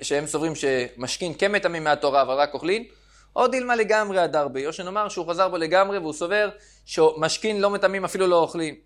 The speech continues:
והוא סובר כמו רבי מאיר, שמשכין טמאים לא מטמאים מהתורה שום דבר, לא כלים ולא אוכלים. נסה הגמרא לתרץ.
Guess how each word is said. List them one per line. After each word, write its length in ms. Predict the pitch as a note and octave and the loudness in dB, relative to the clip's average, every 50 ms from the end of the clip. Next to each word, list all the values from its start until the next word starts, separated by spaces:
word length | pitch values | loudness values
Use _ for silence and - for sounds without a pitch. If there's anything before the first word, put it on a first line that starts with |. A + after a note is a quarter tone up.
| _ _ _ _ _ _ _ _ | _ _ _ _ _ _ _ _
והוא 120 | C3 C3 C3 | -8 -8 -6
סובר 280 | - E3 F3 G3 F3 | -2 2 2 2 2
כמו 180 | - F#3+ F#3+ F#3 | 2 0 0 0
רבי 500 | F#3 F3 F#3 G3 F#3+ F#3+ F#3+ F#3 - - | 0 0 0 0 0 -2 -2 -4 -6 -8
מאיר, 420 | D#3 E3+ F3+ F#3 G3+ G#3 G3+ E3 - - _ _ _ _ _ _ _ _ _ _ _ _ _ _ _ _ _ _ _ _ _ _ _ _ _ _ _ _ _ _ _ _ _ _ _ _ _ _ _ _ _ _ - - - _ _ - - - - _ _ _ | -6 -2 0 0 2 2 0 -2 -4 -10 _ _ _ _ _ _ _ _ _ _ _ _ _ _ _ _ _ _ _ _ _ _ _ _ _ _ _ _ _ _ _ _ _ _ _ _ _ _ _ _ _ _ -20 -20 -20 _ _ -20 -20 -20 -20 _ _ _
שמשכין 520 | - C#3+ C#3 C#3 C#3 - - G#3+ G#3+ G#3 | -8 -4 -2 -2 -2 0 0 0 0 0
טמאים 400 | - - F3+ F3+ G3 G3+ G3 F3+ | -4 -4 -2 0 0 0 0 2
לא 120 | F3 G3+ G3+ | 2 2 2
מטמאים 500 | G3+ F#3+ - F3+ F3+ G3 G3 F#3+ F3+ E3+ | 0 -2 -2 -2 -2 -2 -6 -8 -4 0
מהתורה 420 | E3+ D#3+ D#3+ - E3 D#3+ F3+ E3+ | 0 0 2 2 2 2 2 0
שום 220 | E3+ - G3 F#3+ | 0 -2 -2 2
דבר, 360 | F#3+ F3 D#3 D#3+ D3 C3+ B2+ B2+ - - _ - - | 2 4 4 6 4 4 2 0 -8 -16 _ -16 -4
לא 220 | C3+ D#3+ F3 F3 F3 | 0 2 2 2 2
כלים 220 | F#3 F#3 F3+ F3 D#3+ | 0 0 0 0 0
ולא 180 | E3 E3 D#3+ D#3 | 2 4 4 4
אוכלים. 300 | C#3+ - D3 C#3+ C#3+ C#3 - _ _ _ _ _ _ - _ _ _ _ _ _ - - - - - - - _ - | 4 2 -2 -6 -8 -8 -12 _ _ _ _ _ _ -20 _ _ _ _ _ _ -20 -20 -20 -20 -20 -20 -20 _ -18
נסה 240 | C#3 C3+ - F#3 | -14 -2 2 2
הגמרא 260 | F#3+ F#3+ F#3 F#3 F#3 F#3 | 2 2 4 4 4 4
לתרץ. 640 | F3+ F3+ F3+ E3+ E3 D#3 C3+ - - - - - | 4 4 0 0 0 -2 -4 -6 -12 -20 -20 -20